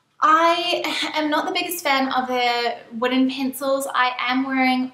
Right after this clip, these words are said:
Whirl on my lips today, but I really don't like the formula. It is really difficult to use. It doesn't feel creamy on the lips or anything like that, whereas the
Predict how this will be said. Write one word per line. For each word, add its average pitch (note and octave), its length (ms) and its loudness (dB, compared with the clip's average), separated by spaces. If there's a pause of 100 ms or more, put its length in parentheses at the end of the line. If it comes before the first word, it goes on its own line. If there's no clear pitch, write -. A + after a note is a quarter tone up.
(160)
Whirl A#3+ 340 0
on B3+ 80 -2
my B3+ 120 -2
lips - 320 -8
today, A3 540 -6
but G#3+ 120 -2 (140)
I A3+ 80 -4
really A3+ 300 -4
don't A#3+ 180 -4
like A#3 160 -10
the - 80 -20
formula. B3 580 -4
It A3 140 -6
is A3 180 -10
really B3 220 -6
difficult B3+ 440 -10
to A3+ 60 -14
use. A3 420 -6
It - 140 -18
doesn't A3+ 320 -10
feel A#3 120 -12
creamy A3 440 -8
on - 140 -14
the G3+ 60 -16
lips A3 280 -10
or - 80 -12
anything G#3 280 -14
like - 180 -10
that, - 360 -4
whereas G3+ 400 -4
the A3 100 -14